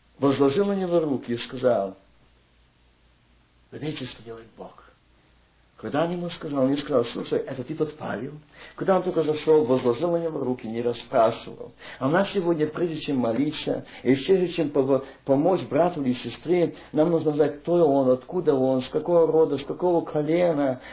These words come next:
может ли там что-нибудь быть доброе, можно ли молиться за исцеление, можно ли молиться за благословение. Мы расследуем, мы как те книжники и фарисеи, как те законодатели, которые вешали себя законами,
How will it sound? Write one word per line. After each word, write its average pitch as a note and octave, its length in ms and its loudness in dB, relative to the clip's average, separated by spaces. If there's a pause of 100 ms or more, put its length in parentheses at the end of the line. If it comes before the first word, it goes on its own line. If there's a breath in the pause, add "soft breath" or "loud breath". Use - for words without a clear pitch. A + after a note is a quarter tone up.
может F#3 460 2
ли E3 80 2
там D#3 180 2
что-нибудь C#3 420 0
быть A#2+ 220 -2
доброе, D#3+ 420 4
можно G3+ 340 2
ли F3 80 0
молиться D#3+ 420 2
за C#3 180 4
исцеление, E3+ 680 2 (160 loud breath)
можно A#3 340 4
ли G#3 120 4
молиться F3 340 2
за C#3+ 140 0
благословение. C#3+ 1000 2 (180 loud breath)
Мы E3+ 380 4
расследуем, D3+ 1200 2 (200 loud breath)
мы D#3+ 160 6
как F3 240 0
те E3+ 100 4
книжники F3+ 640 0
и F3 60 0
фарисеи, E3 920 2 (160 loud breath)
как D#3+ 180 2
те G3+ 140 4
законодатели, E3+ 840 2
которые F3 340 2 (120)
вешали E3 500 0
себя E3 280 2
законами, F#3 800 2